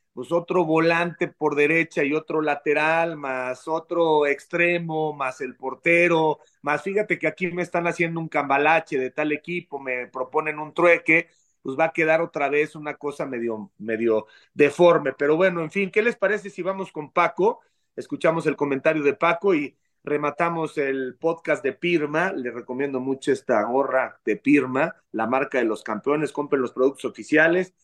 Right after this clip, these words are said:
Vamos a ver si se mantiene la esperanza hasta el final. Nomás quiero decirles una cosa, está clarísimo que en este momento yo sí creo que tanto Ortiz como Jardiné, como Siboldi,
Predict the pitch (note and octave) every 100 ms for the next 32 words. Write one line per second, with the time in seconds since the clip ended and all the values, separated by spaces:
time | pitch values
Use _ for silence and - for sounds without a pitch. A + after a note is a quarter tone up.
0 | _ _ - F3+ G3+ F#3 F#3+ B3 A3+ G3
1 | F#3 E3+ E3 - G3 G3+ F#3 - _ _
2 | _ C3+ D3 D3 D#3+ F3+ F3+ F3 D#3 D3+
3 | D#3 F#3 F#3 F3 G3+ A3+ G#3 G#3+ F#3+ F#3
4 | G3 F#3 G#3+ A3 E3 - G3+ A#3+ A3+ G3
5 | F#3 - E3+ E3+ G#3+ _ _ _ - C#3
6 | E3 F#3 A3 F#3 F3 F3+ G3 G3 D#3 E3
7 | E3+ - D#3 D#3 D#3+ D#3+ D#3+ C#3+ C3 -
8 | _ _ _ _ D3 C#3+ C#3 C#3 C3 C3
9 | F3 F3+ F#3 F#3 F3 - D3 B2+ B2 B2+
10 | A#2+ A#2+ B2 D3 E3 E3+ E3+ E3+ E3 C3
11 | B2 A#2+ B2+ A#2+ D3+ E3+ E3+ F3+ G#3